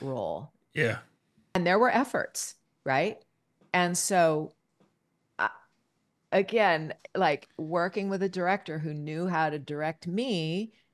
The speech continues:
Speaker 1: specifically in th-, in that kind of a scene, it is everything. It's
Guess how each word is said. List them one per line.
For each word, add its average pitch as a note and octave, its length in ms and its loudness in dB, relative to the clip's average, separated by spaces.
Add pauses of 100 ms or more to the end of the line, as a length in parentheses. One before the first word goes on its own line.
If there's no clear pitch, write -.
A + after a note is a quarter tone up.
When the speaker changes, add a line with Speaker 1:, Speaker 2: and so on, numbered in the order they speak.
(140)
Speaker 1:
specifically D3+ 960 -4
in D3+ 280 -4
th-, C#3+ 160 -10
in C#3+ 240 -4
that D3 300 0 (180)
kind D#3 240 -4
of - 80 -8
a C#3+ 40 -8
scene, D#3 560 -6 (420)
it F#3+ 220 -2
is G3+ 340 2 (220)
everything. D3+ 800 0
It's F3+ 200 -4